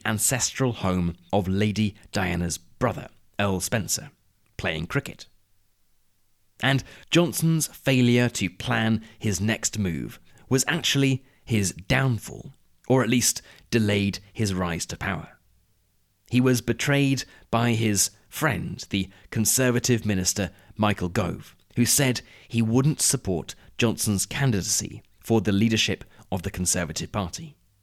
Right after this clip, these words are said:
Johnson was relegated to the position of Foreign Secretary, and he had to wait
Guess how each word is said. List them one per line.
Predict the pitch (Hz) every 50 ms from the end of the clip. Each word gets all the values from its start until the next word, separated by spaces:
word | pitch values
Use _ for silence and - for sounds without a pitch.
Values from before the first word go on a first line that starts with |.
| _ _ _ _ _ _ _ _ _ _ _ _ _ _ _ _ _ _ _ _ _ _ _ _ -
Johnson | - 156 147 107 - - 143 147 143 127
was | 107 104 90 - - - - -
relegated | 92 95 101 110 127 135 139 139 - 98 85 - - - 98 - - - _ _ _ _ -
to | - 123
the | 107 113
position | 101 - 120 110 113 107 - - 110 110 101 - - - - -
of | 104 -
Foreign | - - - - 98 92 87 90 87 -
Secretary, | - - - - - - 87 - - - - - - _ _ _ _ -
and | 107 120 127 - - - - - -
he | - 127 107
had | 85 107 143 151 139 - - -
to | - 131
wait | 113 92 80 - - - -